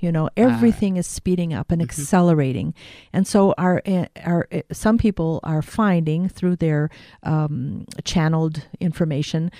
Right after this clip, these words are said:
Speaker 1: that the physical body is also changing.
Speaker 2: Hmm.
Speaker 1: And we're really, uh, evolving the physical body into becoming more of a light body than a dense physical body.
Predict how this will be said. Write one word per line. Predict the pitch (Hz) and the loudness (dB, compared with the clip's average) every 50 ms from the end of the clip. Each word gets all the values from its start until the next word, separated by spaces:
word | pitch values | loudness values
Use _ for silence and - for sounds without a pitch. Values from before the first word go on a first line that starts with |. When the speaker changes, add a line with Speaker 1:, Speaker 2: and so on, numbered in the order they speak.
| - - - _ | -20 -20 -14 _
Speaker 1:
that | 170 175 180 175 - - | 0 2 2 2 2 0
the | - 165 165 175 | -2 0 0 0
physical | - - - - 190 175 185 190 - - 190 175 | 0 0 2 2 2 2 2 -2 0 0 0 0
body | 160 180 202 247 294 285 180 147 135 - | 2 2 2 2 2 0 0 0 0 -2
is | 135 - | -2 -2
also | - 101 139 - - 110 | -2 -4 -4 -4 -4 -6
changing. | - - - - - - - - - - 147 - _ _ | -6 -4 -6 -6 -6 -6 -8 -8 -10 -10 -10 -16 _ _
Speaker 2:
Hmm. | _ 131 123 120 120 - | _ -8 -8 -8 -8 -4
Speaker 1:
And | - 160 165 | -2 0 2
we're | 165 175 175 175 170 180 180 | 4 4 4 6 6 6 6
really, | 180 180 180 180 180 - - | 8 8 6 6 4 2 0
uh, | - - 160 - - _ _ - - - - - - _ - | -4 -4 -4 -6 -8 _ _ -20 -20 -20 -20 -20 -20 _ 4
evolving | 170 160 160 147 143 143 170 170 180 196 220 240 226 254 247 240 | 4 4 4 4 2 2 4 6 6 6 6 6 6 6 6 6
the | 226 208 | 4 2
physical | - - 185 170 - - - 180 | 2 2 0 0 0 -2 -2 0
body | 165 165 147 143 156 160 - - | 0 0 0 2 2 0 0 2
into | 175 180 - 185 | 0 2 2 2
becoming | 165 185 185 - - 285 294 233 151 156 170 165 | 2 2 0 0 0 2 2 4 2 2 2 4
more | 165 170 170 170 175 180 190 208 - - - _ _ | 6 6 6 8 6 6 4 4 0 -4 -18 _ _
of | - 165 | 0 0
a | 180 | 2
light | 170 165 165 160 160 160 - - | 2 2 2 2 2 0 -2 -4
body | - 170 147 - - 131 147 - _ _ _ _ _ _ _ | -4 -4 -6 -6 -8 -10 -12 -14 _ _ _ _ _ _ _
than | 165 170 165 | 2 2 4
a | 165 165 | 4 2
dense | 156 147 - 180 165 160 151 147 - - - | 2 2 4 4 4 4 2 -2 -6 -12 -14
physical | - - 156 143 143 151 - - 147 | -4 -2 -2 -2 -2 -2 -2 -2 -2
body. | 151 151 - 135 139 - 156 | -2 -2 -4 -6 -8 -8 -10